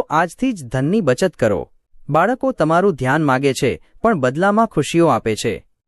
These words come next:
તમારો પ્રેમ અસ્વીકારને આમંત્રણ આપશે. અનુભવી લોકો સાથે આજે જોડાણ કરજો અને તેઓ શું કહે છે, તેમાંથી શીખો. આજે જીવનસાથી સાથે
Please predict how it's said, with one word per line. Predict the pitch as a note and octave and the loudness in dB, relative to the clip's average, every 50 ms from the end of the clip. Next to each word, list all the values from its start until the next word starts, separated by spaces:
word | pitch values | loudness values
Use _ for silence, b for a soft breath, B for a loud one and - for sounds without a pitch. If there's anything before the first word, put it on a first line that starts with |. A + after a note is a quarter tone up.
| _ - - - | _ -12 -4 -2
તમારો | F#3 F#3+ G#3+ A3+ A#3+ A#3+ | 0 2 2 2 2 0
પ્રેમ | - - - F3 G3+ A3 - - | 0 -2 -2 0 0 0 -2 0
અસ્વીકારને | - D#3+ F3+ - - D#3 C3+ - C3 B2+ C3+ D3 F3+ G3 | 0 0 0 0 -2 -4 -2 0 0 0 0 0 -2 -6
આમંત્રણ | - - C3 C3 C#3 C#3+ C#3+ - D3 C#3+ C3 | -4 -2 -2 0 0 0 2 2 2 2 2
આપશે. | A#2 G#2+ - - - A#2+ D#2+ - - _ _ _ _ - - | 2 0 -2 -2 -4 -4 -4 -6 -12 _ _ _ _ -8 0
અનુભવી | - D#3+ F#3+ A#3 A#3+ E3 E3 E3+ A3 A3+ | 0 2 4 4 2 2 2 2 2 2
લોકો | F#3+ D3 C#3+ - - G3 | 2 2 2 2 2 0
સાથે | F3+ - C#3 C3+ - G3 G3 | 2 2 0 0 0 -2 -4
આજે | - B2+ B2+ C3+ C#3 F3+ G3+ | -2 0 -2 0 0 0 -2
જોડાણ | D#3+ B2 B2+ A#2+ B2 C#3+ F3 G3 | 0 0 -2 0 2 0 0 0
કરજો | E3 - C#3+ B2+ B2+ C#3 A#2+ F#2 - - _ - - | 0 -2 -2 0 0 -2 -2 -4 -4 -10 _ -6 -2
અને | D#3+ G3 A3 | 0 0 0
તેઓ | G#3 - G3+ G3+ A3+ A#3 | 2 2 4 4 4 2
શું | - - C#4+ D4 | 2 0 0 0
કહે | C4 - D3 B2+ B2+ A#2+ | 0 0 -2 -2 -2 -4
છે, | - - A#2 F2+ - - _ _ - - | -2 -2 -2 -2 -4 -10 _ _ -2 -2
તેમાંથી | F3+ F3 D#3+ D3 C#3 - D#3+ C#3+ | 0 2 2 0 0 -2 -4 -4
શીખો. | - - B2 - - C3 G2+ D#2+ - _ _ _ _ - - - | -4 -4 -4 -2 0 -2 -2 -2 -6 _ _ _ _ -10 -4 0
આજે | C3+ D3 D#3 G#3 A3 | 0 0 2 0 0
જીવનસાથી | D#3+ B2+ C3+ C#3+ F#3 A3+ G#3+ - F#3+ F#3 - G3+ F#3 | 0 0 0 0 2 0 2 2 0 0 0 -2 -2
સાથે | - D#3 C#3+ C#3 - E3+ B2 F#2+ | 0 0 -2 0 0 -2 -4 -4